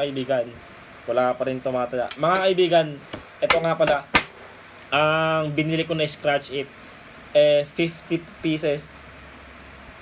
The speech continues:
Dahil nga, syempre, dahil nga, the more, the merrier. Kaya kung tataya ka, damihan mo na. Kasi kapag hindi mo dinamihan, matatalo ka. So, yun. Fi-,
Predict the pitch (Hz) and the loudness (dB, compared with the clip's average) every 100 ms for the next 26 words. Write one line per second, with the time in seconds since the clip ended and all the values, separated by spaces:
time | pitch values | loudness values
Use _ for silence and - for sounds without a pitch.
0 | - 113 147 165 165 165 160 151 143 131 | -18 4 4 6 4 0 2 -2 0 -2
1 | 113 - - - - - - - 143 147 | -4 -12 -20 -20 -20 -20 -20 -16 2 4
2 | 156 156 151 143 160 165 170 165 165 147 | 4 4 2 4 4 4 4 2 -2 2
3 | 143 143 139 131 131 117 110 151 151 147 | 2 4 2 2 0 0 2 4 4 2
4 | 160 160 165 160 151 143 135 127 120 - | -4 -4 -2 0 2 2 2 -2 -4 -8
5 | 139 147 160 165 156 143 131 127 120 131 | 0 2 2 0 -2 -2 -2 -4 -4 -4
6 | 151 143 139 143 147 147 135 143 143 143 | -4 -4 -6 -6 -4 -4 -4 -4 -4 -4
7 | 139 127 127 - - - - - - - | -6 -6 -8 -18 -20 -20 -20 -20 -20 -20
8 | - - 147 135 120 113 113 95 - - | -2 0 0 0 0 0 -4 -6 -14 -20
9 | - - - 175 196 214 175 143 - - | -20 -20 -2 4 6 4 0 -6 -14 -20
10 | - - - - 185 | -20 -20 -18 0 2